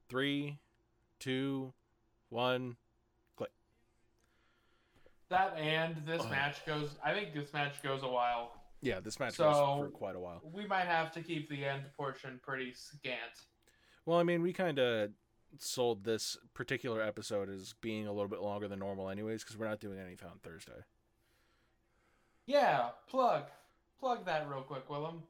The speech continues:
Speaker 1: Yeah. Um, we also didn't plug the fact that as of Tuesday, the schedule's gonna be changing.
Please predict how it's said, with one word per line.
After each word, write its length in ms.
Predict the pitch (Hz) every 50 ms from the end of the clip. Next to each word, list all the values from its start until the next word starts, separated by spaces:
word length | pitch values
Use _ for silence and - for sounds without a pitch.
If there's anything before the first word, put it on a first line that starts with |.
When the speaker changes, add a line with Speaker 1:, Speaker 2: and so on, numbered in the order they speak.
| _ -
Speaker 1:
Yeah. 140 | 123 98 - - _ _ - - - - _ - _ _ _
Um, 440 | - 120 120 123 120 117 113 117 120 - _ _
we 120 | 131 127 139
also 180 | 147 143 -
didn't 300 | 131 135 131 123 113 107 - _ _ _
plug 220 | - - 123 113
the 80 | 104 104
fact 260 | - 127 113 110 -
that 160 | 113 104 104 - _ _ _ _ _ _ - - _ -
as 200 | - 123 117 110
of 120 | 113 107 98
Tuesday, 360 | - - 139 131 113 120 104
the 80 | 95 104
schedule's 340 | - - 127 107 101 92
gonna 140 | 117 147 95
be 80 | 87 90
changing. 360 | - - 85 85 85 - -